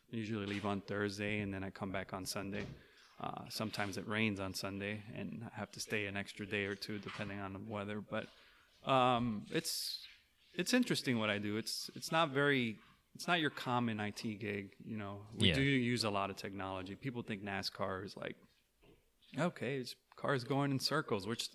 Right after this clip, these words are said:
Speaker 1: I mean, they really are. I mean, it's people turning left five, six hundred times, you know, f-, over four or five hours. But, uh, there's a lot of data that's actually pushing through back and forth in terms of,
Speaker 2: Can you
Speaker 1: like
Speaker 2: get a little,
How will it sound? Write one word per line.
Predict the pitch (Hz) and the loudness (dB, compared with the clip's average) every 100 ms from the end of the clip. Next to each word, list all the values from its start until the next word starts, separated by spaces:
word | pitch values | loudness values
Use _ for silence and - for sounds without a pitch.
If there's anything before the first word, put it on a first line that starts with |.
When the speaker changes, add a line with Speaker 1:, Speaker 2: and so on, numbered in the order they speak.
| - | -2
Speaker 1:
I | |
mean, | 120 120 | 2 2
they | 113 | 4
really | 117 123 101 | 4 4 6
are. | 107 90 101 | 6 6 2
I | 104 | -2
mean, | 101 101 | -4 -6
it's | - - | -8 -10
people | - 127 110 | -4 -2 0
turning | - 110 98 | 0 0 2
left | 107 110 - - - - - - - - - | 4 4 4 -10 -20 -20 -20 -20 -20 -20 -20
five, | - - 107 104 - | -2 2 2 2 -6
six | - 107 | -4 0
hundred | 135 113 - | 0 0 -4
times, | - 107 101 98 110 - - - | -2 0 0 -2 -4 -6 -8 -10
you | |
know, | - | -8
f-, | 98 - - | -8 -12 -10
over | 107 104 | -6 -6
four | - 123 104 | -4 0 0
or | |
five | - 107 101 | 0 -2 0
hours. | 104 104 110 107 104 - | 2 0 0 -4 -6 -4
But, | 104 101 | -2 -2
uh, | 98 95 101 | -2 -2 -4
there's | 123 127 113 | 0 0 2
a | |
lot | 113 110 120 | 4 6 4
of | 120 98 | 4 0
data | 107 113 107 | 0 0 0
that's | 98 95 | -2 -4
actually | 107 104 - 104 101 - | -4 -4 -4 -8 -10 -6
pushing | 120 - 104 95 | -4 -4 -6 -8
through | - 107 107 98 | -6 -2 -2 -2
back | 101 101 110 | -2 -2 -4
and | 101 | -8
forth | - - 113 - - - | -4 -4 -4 -8 -16 -14
in | 113 | -12
terms | - 113 104 | -6 -6 -4
of, | 104 98 | -6 -6
Speaker 2:
Can | 117 | 2
you | |
Speaker 1:
like | 101 | 6
Speaker 2:
get | 95 | 6
a | |
little, | 90 90 | 6 4